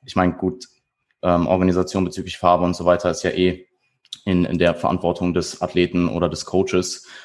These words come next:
Aber, ähm, da vielleicht ein bisschen mehr Zeit einzuplanen, einfach um jedem,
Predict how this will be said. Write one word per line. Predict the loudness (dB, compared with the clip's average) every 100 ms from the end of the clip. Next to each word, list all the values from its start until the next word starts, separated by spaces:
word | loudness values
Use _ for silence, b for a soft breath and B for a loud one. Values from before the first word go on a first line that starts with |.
| B B 2
Aber, | 4 6 6 4 2
ähm, | 0 0 -2 -4 _ b b b b b
da | 0 4
vielleicht | 2 2
ein | 0
bisschen | 0 0
mehr | 4 2
Zeit | 2 0 0
einzuplanen, | -2 -2 -4 0 2 4 0 -6 _ _ -4
einfach | -2 0 -2 -2 -8
um | -2 -2 -2
jedem, | 0 2 4 2 0